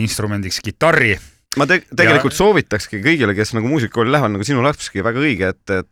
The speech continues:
Speaker 2: et kuna see klaver tuleb, äh, lisainstrumentina nagunii juurde kõigile, et,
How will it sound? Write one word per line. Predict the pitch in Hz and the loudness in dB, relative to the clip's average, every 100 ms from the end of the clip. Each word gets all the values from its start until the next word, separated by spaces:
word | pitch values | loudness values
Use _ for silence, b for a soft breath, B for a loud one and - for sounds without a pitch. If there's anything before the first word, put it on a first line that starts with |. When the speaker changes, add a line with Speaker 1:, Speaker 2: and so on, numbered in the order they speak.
| 95 | -8
Speaker 2:
et | |
kuna | - 110 | -4 -4
see | 107 | -4
klaver | 107 147 123 95 | 0 2 4 2
tuleb, | 104 101 - | -2 -4 -4
äh, | 113 107 | -2 0
lisainstrumentina | 143 113 127 - 95 95 101 98 | 0 0 -2 -2 -4 -2 -2 -2
nagunii | 104 113 127 | -2 -2 -2
juurde | 113 110 87 87 | 0 0 -2 -4
kõigile, | 90 80 | -6 -4
et, | 87 | -6